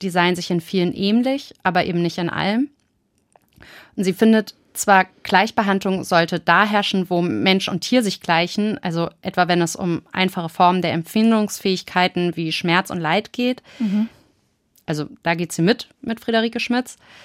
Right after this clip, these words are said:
Speaker 1: Aber sie sagt auch, Ungleichbehandlung kann gerechtfertigt sein, wenn es um Eigenschaften geht, die nur der Mensch, aber nicht das Tier aufweist.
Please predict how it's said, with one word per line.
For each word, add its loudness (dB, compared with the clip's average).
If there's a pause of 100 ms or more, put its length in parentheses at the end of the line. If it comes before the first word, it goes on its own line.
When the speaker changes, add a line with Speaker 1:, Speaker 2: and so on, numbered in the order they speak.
(580)
Speaker 1:
Aber 0
sie 0
sagt 2
auch, 0 (480)
Ungleichbehandlung 2
kann 2 (520)
gerechtfertigt 0
sein, 2
wenn 0
es -2
um -2
Eigenschaften -2
geht, -2 (540)
die 0
nur 4
der 6
Mensch, 4
aber 2
nicht 0
das -4
Tier 0
aufweist. -6